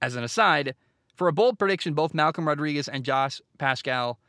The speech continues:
will have better careers in the N F L than Aiden Hutchinson. First of all, let's start there. Uh, Malcolm Rodriguez is a rookie linebacker, I think the hundred eighty-eighth pick for the Lions. Josh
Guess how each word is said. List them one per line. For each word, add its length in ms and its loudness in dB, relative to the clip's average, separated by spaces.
will 120 0
have 180 2
better 240 0
careers 460 -4
in 60 -4
the 40 0
N 60 -4
F 80 -8
L 80 -6
than 120 -8
Aiden 300 -10
Hutchinson. 440 -12
First 200 4
of 60 -6
all, 100 -2
let's 120 -8
start 200 -2
there. 160 -2
Uh, 320 4
Malcolm 340 4
Rodriguez 580 2
is 180 -4
a 100 2
rookie 280 -2
linebacker, 640 -2
I 80 -6
think 180 -6
the 60 -4
hundred 220 -2
eighty-eighth 380 -6
pick 180 -4
for 80 -14
the 100 -6
Lions. 420 -6
Josh 500 2